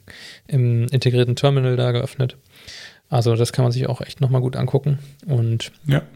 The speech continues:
Speaker 2: wenn man die Remote-Extension hat, dann kann man auch direkt in die Container rein,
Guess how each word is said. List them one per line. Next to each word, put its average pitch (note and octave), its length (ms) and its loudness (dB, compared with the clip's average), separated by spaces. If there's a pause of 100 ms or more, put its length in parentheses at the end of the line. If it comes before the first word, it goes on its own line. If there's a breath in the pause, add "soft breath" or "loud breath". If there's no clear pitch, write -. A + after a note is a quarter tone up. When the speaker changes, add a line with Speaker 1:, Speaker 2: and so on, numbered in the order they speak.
(460 loud breath)
Speaker 2:
wenn C3 120 2
man C3 120 4
die B2+ 60 4
Remote-Extension C#3 960 0
hat, C#3+ 140 -2
dann C#3 100 4
kann C#3 140 2
man C3 120 2
auch B2 100 0
direkt C#3 380 0
in E3 180 2
die C3 140 0
Container C3 560 2
rein, B2+ 340 2